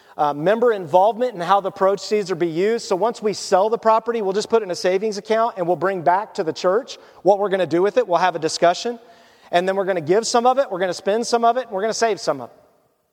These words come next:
That, that's what we're gonna do. The same thing we do in our normal budget. We plan on being generous to our partners. We plan on giving that, some of that money away, thousands of that money away to our partners, because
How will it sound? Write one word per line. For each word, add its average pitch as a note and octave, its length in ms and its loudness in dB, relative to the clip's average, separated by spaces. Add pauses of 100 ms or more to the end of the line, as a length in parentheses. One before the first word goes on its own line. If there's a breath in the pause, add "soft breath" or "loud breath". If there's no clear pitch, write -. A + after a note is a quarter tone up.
(280)
That, F#3 100 -8
that's F#3 160 2
what G#3 80 4
we're G#3 80 0
gonna G#3+ 180 -2
do. G#3 160 2
The C#3 120 -12
same F3+ 220 -2
thing F#3 160 -2
we F#3 100 0
do F#3 160 0
in F#3 60 -4
our F3+ 100 0
normal F3 240 0
budget. C3 340 -8 (320 soft breath)
We D3+ 80 -6
plan F#3 240 0
on F3+ 100 -2
being F#3+ 220 -2
generous E3+ 720 -2
to - 140 2
our E3+ 100 4
partners. E3 540 -2
We D3 80 -12
plan E3+ 200 -4
on F3 160 -8
giving F3 500 0
that, D#3+ 340 -2
some F3 160 -2
of F3+ 80 2
that F3+ 140 2
money F#3 240 -2
away, F#3 280 2
thousands F3 480 0
of F#3 100 -2
that F#3 160 0
money F#3 220 -4
away F#3 400 0 (380 loud breath)
to F3+ 140 2
our F#3 80 4
partners, D#3 460 -2
because E3+ 440 -6